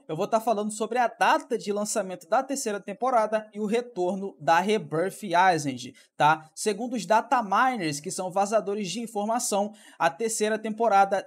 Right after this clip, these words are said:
deve chegar no dia três de abril. Lembrando que eles liberam o download da atualização quarenta e oito horas antes,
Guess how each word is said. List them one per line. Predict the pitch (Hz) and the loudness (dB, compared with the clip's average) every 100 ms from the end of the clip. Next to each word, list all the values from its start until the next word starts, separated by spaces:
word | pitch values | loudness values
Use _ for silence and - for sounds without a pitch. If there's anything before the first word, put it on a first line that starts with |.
| 160 | 2
deve | 180 196 208 | 4 4 0
chegar | 202 214 170 170 180 | -4 -2 4 4 4
no | 175 | -2
dia | 151 190 196 196 _ | -2 2 2 0 _
três | 196 190 190 190 - _ _ | 0 0 0 -4 -10 _ _
de | - 196 | -2 2
abril. | 202 156 175 170 131 _ | 2 2 -2 -2 -4 _
Lembrando | - 170 175 196 220 | -6 -2 0 -2 -2
que | 214 | -4
eles | 208 214 | -4 -4
liberam | 175 226 151 185 233 202 | -6 -6 2 6 6 2
o | 185 | 0
download | 190 190 185 170 151 143 | 2 2 0 -2 -4 -4
da | 165 220 | 2 2
atualização | 240 226 208 190 - 170 151 | 2 -4 -2 -4 -2 -4 -6
quarenta | - 214 190 196 196 | 0 2 4 0 -4
e | |
oito | 180 180 | -6 -2
horas | 180 233 190 | 0 0 -2
antes, | 202 208 214 | -4 -4 -10